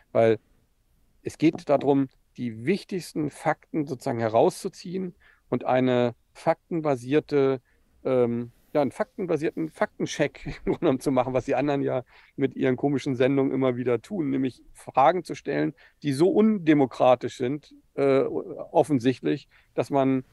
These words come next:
dass man sich nur an den Kopf fassen kann. Also die zweite mit dem Krieg, die ich auch öfter wiederhole, ist, ähm, wenn ein, äh, Hofreiter, äh, schwere Waffen fordert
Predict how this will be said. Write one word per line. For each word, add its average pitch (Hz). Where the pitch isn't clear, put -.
dass 131
man 139
sich 127
nur 139
an 127
den -
Kopf 196
fassen -
kann. -
Also 120
die 127
zweite 143
mit 139
dem 131
Krieg, -
die 127
ich -
auch -
öfter 135
wiederhole, 127
ist, -
ähm, 123
wenn 135
ein, 123
äh, 123
Hofreiter, 127
äh, 117
schwere 127
Waffen 151
fordert 110